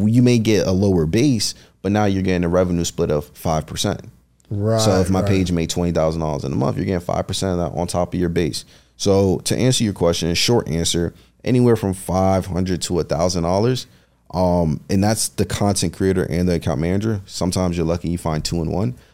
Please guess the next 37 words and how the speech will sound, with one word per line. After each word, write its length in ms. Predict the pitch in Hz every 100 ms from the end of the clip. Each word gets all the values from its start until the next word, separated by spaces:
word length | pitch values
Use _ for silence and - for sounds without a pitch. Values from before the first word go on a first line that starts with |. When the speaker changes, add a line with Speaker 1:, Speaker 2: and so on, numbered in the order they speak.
| _ -
Speaker 1:
but 200 | - -
five 260 | 92 98
hundred 260 | 101 98 92
to 120 | -
a 20 | 80
thousand 360 | 82 87 87
dollars 400 | 80 82 78 76
max 540 | 71 76 90 - - -
total. 440 | - 95 113 - - _
Speaker 2:
Per 120 | - 127
month? 380 | 120 90 - - _ -
Speaker 1:
Yeah, 160 | 95 -
per 120 | -
month. 340 | 82 82 85 -
Speaker 2:
Okay. 140 | 98
Speaker 1:
And 120 | 85
then, 400 | 80 78 78 73 76 _ _ _ _ _ -
um, 600 | 82 76 73 71 73 67 -
if 140 | 90
you 80 | 95
wanna 180 | 87 85
get 400 | 82 80 - -
spicy 400 | - 85 80 80
with 200 | 80 69
it, 120 | 76
then 240 | 76 69 71
you 60 |
could 120 | 78 78
do 100 | 78
a 40 |
lower 260 | 76 80 73
base 340 | 73 71 -
and 100 | 73
just 180 | 73 67
add, 220 | 69 67
like, 180 | 60 60
a, 140 | 53